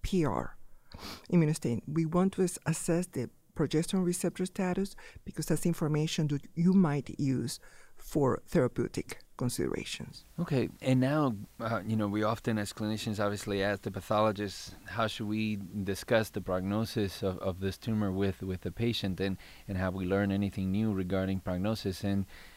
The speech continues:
Speaker 2: you know, as I recall, generally in our practice, we, we've been taught that, uh, low-grade endometrial stromal sarcomas generally are, are fairly b-, benign type of,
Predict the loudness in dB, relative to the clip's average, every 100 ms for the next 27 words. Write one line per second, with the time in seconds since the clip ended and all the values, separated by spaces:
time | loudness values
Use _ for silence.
0 | -6 2 6 6 4 4 4 4 2 4
1 | 8 8 6 4 0 -2 -2 0 2 4
2 | 2 2 2 2 4 4 0 -2 0 0
3 | 0 -2 -2 -2 2 0 2 2 4 4
4 | 4 4 2 2 4 4 4 2 0 -2
5 | -6 -2 0 0 -2 -4 0 2 4 2
6 | -2 -20 -20 -20 -20 -6 2 4 6 6
7 | 6 8 8 6 4 2 2 -2 -2 4
8 | 6 6 4 2 0 2 2 4 4 2
9 | 2 2 2 4 0 0